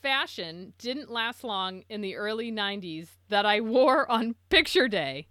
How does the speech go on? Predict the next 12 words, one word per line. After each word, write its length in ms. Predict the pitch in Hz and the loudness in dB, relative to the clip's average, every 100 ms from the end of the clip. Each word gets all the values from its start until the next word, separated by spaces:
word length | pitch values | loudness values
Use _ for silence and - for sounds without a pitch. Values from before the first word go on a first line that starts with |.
| _ _ _ _ | _ _ _ _
Early 260 | 254 277 254 | 10 10 10
nineties 460 | 220 165 156 151 170 | 6 2 -2 -8 -8
is 200 | 151 - | -10 -10
your 160 | 143 | -14
key 380 | - - 143 127 | -14 -10 -10 -10
here. 260 | - 143 160 _ _ | -18 -18 -20 _ _
I 100 | 196 | 2
wore 240 | 208 247 311 | 4 6 4
it 60 | |
on 120 | 311 277 | 4 0
picture 320 | 294 - 196 | -2 -4 -4
day, 280 | 160 147 | -4 -8